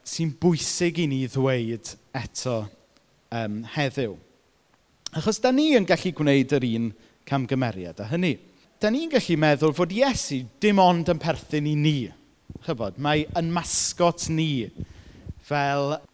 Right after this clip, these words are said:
Cymry Cymraeg ydy Iesu. Ma' 'na, ma' 'na linell gan,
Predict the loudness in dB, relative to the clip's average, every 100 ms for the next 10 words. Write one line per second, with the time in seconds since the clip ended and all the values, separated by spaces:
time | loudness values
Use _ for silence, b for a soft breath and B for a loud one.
0 | -12 -8 -6 -6 -6 -2 -2 -2 -4 -8
1 | -20 _ _ _ _ _ _ _ -10 -8
2 | -6 -4 -4 -6 -8 -6 -2 -2 -2 B
3 | B B _ 0 4 4 4 0 0 2
4 | 4 2 2 -2 0 0 2 -2